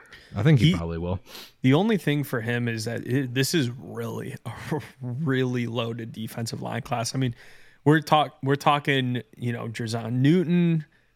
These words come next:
Speaker 2: You're talking, um, you know, Chris Jenkins, Gabe Hall from Baylor, Leonard Taylor, uh,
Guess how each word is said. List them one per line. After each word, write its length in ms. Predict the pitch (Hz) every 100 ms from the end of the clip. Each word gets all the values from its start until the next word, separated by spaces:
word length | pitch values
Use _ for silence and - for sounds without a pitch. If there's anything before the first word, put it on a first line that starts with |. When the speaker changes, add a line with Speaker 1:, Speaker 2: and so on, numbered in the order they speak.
| _
Speaker 2:
You're 120 | 127
talking, 840 | 113 123 120 127 120 120 117 117 117
um, 560 | 123 117 113 101 92 151 _ _ _ _ _ _ _ _ _ _ _ _ _
you 160 | 123
know, 120 | 120 123
Chris 260 | - 117
Jenkins, 600 | - 151 156 156 156 147
Gabe 340 | 117 120 120 113
Hall 640 | - 131 143 147 139 139 - _ _
from 220 | 120 117
Baylor, 640 | 123 127 135 139 139 131 117 _ _ _
Leonard 400 | 117 123 131 113
Taylor, 680 | - 135 139 139 139 127 127 _ -
uh, 260 | 113 113